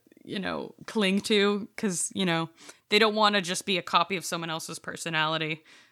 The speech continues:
'cause their, their existence and their sentience is very important to them.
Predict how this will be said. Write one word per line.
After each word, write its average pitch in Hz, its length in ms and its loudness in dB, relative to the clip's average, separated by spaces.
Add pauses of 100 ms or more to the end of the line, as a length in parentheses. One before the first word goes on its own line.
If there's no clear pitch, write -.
(260)
'cause - 240 -4
their, 175 380 4
their 185 220 4
existence 175 720 0
and 170 100 0
their 165 100 -2
sentience 170 500 -4
is 175 120 -8
very 160 180 -6
important 175 340 -6
to 92 80 -4
them. 90 220 -6